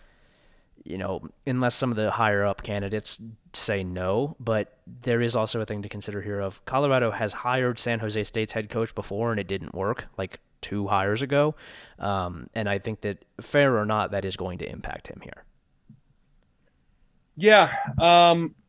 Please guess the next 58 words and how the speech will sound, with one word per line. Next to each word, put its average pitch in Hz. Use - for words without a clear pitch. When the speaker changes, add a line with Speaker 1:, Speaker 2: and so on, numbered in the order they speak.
Speaker 2:
h-, 147
hard 220
to 185
disagree. 127
I 160
don't 131
know, 117
man. 117
Like, 127
I 180
guess 277
the 226
problem, 165
I 147
know 147
we 143
kind 151
of 135
dismissed 120
him 127
a 117
little 117
bit 135
at 117
the 113
start 117
because 110
he's 113
a -
first-time 107
head 107
coach. 117
I, -
I'm 175
not 285
really 285
hearing 165
many 123
candidates 131
that 123
are 117
impressing 117
me 113
more 113
than 110
Ryan -
Walters. -
The -
more, 143
the 131
more 151
we 147
run 123
through 123
it, 156
Speaker 1:
Yeah. 107
Speaker 2:
like, 139
I, -